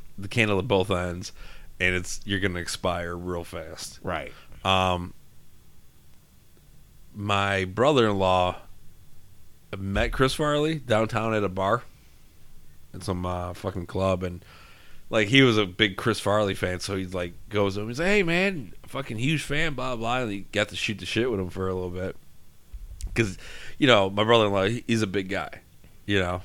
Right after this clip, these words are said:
Speaker 1: not as big as Chris Farley was, but he's a big guy. He's like, "Dude," you know, he's talking to him, he's like, "Man, it fucking must be awesome to be a fucking rich fat guy, huh?" <laughs> And he's like,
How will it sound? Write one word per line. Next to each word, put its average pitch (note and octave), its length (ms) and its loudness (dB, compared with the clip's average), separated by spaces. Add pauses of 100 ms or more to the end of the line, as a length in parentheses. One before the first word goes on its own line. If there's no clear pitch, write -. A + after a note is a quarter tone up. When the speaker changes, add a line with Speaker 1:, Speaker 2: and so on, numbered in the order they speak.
Speaker 1:
not A2+ 180 4
as G2+ 100 0
big G#2+ 200 4
as F#2+ 100 -2
Chris G#2 180 0
Farley G2+ 360 2
was, F2+ 260 -4
but C3+ 260 2
he's C#3 120 -2
a C#3 40 0
big C3 160 4
guy. B2 200 2
He's G2 120 -8
like, F#2 160 -8
"Dude," A2+ 380 4 (1040)
you F#2+ 100 -4
know, F2+ 120 -4
he's F2+ 180 -6 (180)
talking F2+ 320 0
to - 60 -8
him, F2 60 -8
he's F#2 140 -8
like, F2+ 100 -10
"Man, G2+ 360 -4
it G2+ 60 -10 (220)
fucking G2+ 300 -4
must G2+ 180 0
be F#2+ 140 2
awesome G#2+ 460 6
to F#2 60 -4
be F#2+ 220 -2
a F2+ 100 -4
fucking F#2+ 680 -6
rich G2+ 280 4
fat A2 420 2
guy, F#2 280 2
huh?" G#2 260 4
<laughs> - 340 -14
And G2+ 80 -4
he's G2+ 220 2
like, F#2+ 280 0